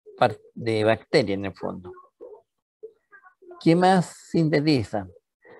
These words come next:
La tealina salival. Es una isoforma de la alfa amilasa salival.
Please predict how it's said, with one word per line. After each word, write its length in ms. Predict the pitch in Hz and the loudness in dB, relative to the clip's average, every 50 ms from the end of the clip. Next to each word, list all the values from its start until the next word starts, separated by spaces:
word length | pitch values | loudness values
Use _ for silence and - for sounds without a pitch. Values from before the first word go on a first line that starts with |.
| - - _ - | -20 -20 _ -6
La 200 | - 127 131 127 | 0 2 2 2
tealina 560 | 120 123 117 117 117 117 117 127 135 135 131 | 2 0 -2 -2 -2 -4 -4 -4 -4 -4 -4
salival. 440 | 123 - 131 131 113 98 98 92 - - - _ _ _ - | -6 -6 -4 -2 -2 -2 -2 -4 -8 -16 -20 _ _ _ -4
Es 180 | 151 127 - | -4 -4 -4
una 200 | - 135 147 165 | -2 -2 -2 0
isoforma 1080 | 180 170 - - 151 131 - - - - 143 123 123 - 160 156 156 214 233 160 156 - - | 0 -2 -2 -4 -4 -6 -6 -6 -4 -2 -2 -2 -2 0 0 0 0 0 -2 -4 -4 -4 -8
de 160 | - 123 117 | -6 -2 0
la 100 | 120 123 | 0 0
alfa 260 | 127 123 - - 135 | 0 0 -4 -6 -6
amilasa 540 | 131 123 113 110 110 113 117 113 - 127 123 _ | -6 -4 -4 -4 -2 -2 -2 -2 -4 -12 -12 _
salival. 400 | - 131 131 135 127 104 87 82 | -8 -4 0 0 2 0 0 -2